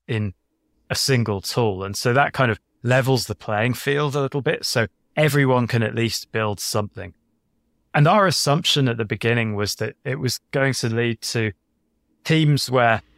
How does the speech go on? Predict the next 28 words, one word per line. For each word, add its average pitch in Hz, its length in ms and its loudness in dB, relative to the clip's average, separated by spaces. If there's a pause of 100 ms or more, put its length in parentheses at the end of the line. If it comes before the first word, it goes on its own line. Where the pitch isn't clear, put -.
(360)
okay, 139 280 4
you've 117 260 0
got 135 220 0
some 123 180 -4
embedded 127 440 2
engineers 101 840 -2
who 110 240 -4 (600)
know 127 180 4
how 120 160 4
to 107 120 -4
do 110 240 0
the 104 440 -2 (240)
embedded 107 400 -2
application 131 560 0
development, 107 500 -4 (220)
and 127 120 0
now 151 180 2
they 143 100 0
can 123 180 0
use 120 220 2
Edge 117 220 0
Impulse 117 540 -2
to 110 120 -6
do 110 260 -4
the 104 100 -6
machine 107 480 -2
learning 107 340 -4
bit, 98 340 -8